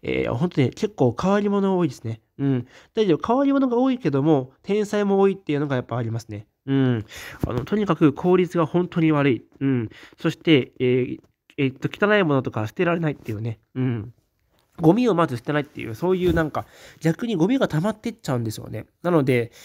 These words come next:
えー、ちょっとこう、なんかそういったところがありますね。で、ベルギーのフィギュアスケートのレッスン見てると、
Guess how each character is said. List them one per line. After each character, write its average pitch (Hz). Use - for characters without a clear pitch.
え 156
ー、 -
ち -
ょ -
っ 269
と 208
こ 175
う、 165
な 170
ん 190
か 147
そ 208
う -
い 220
っ -
た 220
と 226
こ 220
ろ 196
が 143
あ 123
り 120
ま 117
す -
ね。 151
で、 156
ベ 170
ル 214
ギ 226
ー 208
の 170
フ -
ィ 147
ギ 165
ュ 170
ア 165
ス -
ケ 185
ー -
ト 147
の 131
レ 143
ッ 151
ス 139
ン 123
見 135
て 139
る 120
と、 113